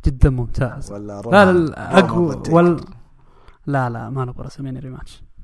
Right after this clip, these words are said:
Speaker 1: ولا يفوز فيها تيكر وتجيبوا لنا لقطات الأندرتيكر انتقم.
Speaker 2: إيه،
Speaker 1: والله.
Speaker 2: وهي لايف event، ما راح تنقل، هذا مشكلة.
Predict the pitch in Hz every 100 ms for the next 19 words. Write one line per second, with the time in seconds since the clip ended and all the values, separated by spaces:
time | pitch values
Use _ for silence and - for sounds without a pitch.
0 | - _ _ _ 147 165 165 175 160 -
1 | 170 - 175 160 165 151 - 151 170 165
2 | 160 160 170 170 - - 160 160 - 175
3 | - 170 165 170 - 165 156 - - -
4 | - - - 139 175 156 143 120 - -
5 | 170 220 220 202 202 185 175 160 139 -
6 | 156 214 214 240 202 147 131 214 226 233
7 | 240 254